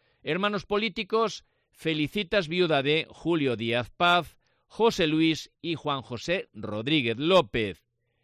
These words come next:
Livia Teijeiro García y María Josefa López Domínguez,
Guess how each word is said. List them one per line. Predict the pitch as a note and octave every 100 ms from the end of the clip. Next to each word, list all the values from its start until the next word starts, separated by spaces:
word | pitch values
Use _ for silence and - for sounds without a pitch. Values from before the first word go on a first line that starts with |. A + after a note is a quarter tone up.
| _ _ -
Livia | D3+ G3 D#3 D3+ B2+
Teijeiro | - A#2 G#2 C3+ C#3 F#3
García | F#3 B2+ - D3 D3 C#3+ A2 _ _ _
y | F3+
María | G3+ G#3 G#3+ E3+
Josefa | G3 - D#3 - D#3 D3+ - _
López | - B2+ E3 E3 - A2+ G2+
Domínguez, | D3 E3+ F#3+ D#3+ B2 A#2 G2+